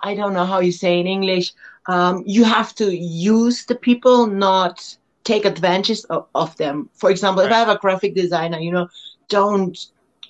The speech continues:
Speaker 1: give him all the jobs. Like, give him a specific job and be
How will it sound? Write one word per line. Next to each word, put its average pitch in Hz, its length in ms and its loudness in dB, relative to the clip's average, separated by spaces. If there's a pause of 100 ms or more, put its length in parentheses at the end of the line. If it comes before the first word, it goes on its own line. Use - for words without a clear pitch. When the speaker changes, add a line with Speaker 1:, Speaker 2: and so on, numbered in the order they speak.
(100)
Speaker 1:
give 196 180 -4
him 190 220 2
all 214 260 4
the 208 100 4
jobs. 156 440 0
Like, 170 200 -2
give 233 140 -2
him 247 140 4
a 170 140 -2
specific 190 560 -4
job 202 320 2
and 175 120 -2
be 160 80 -6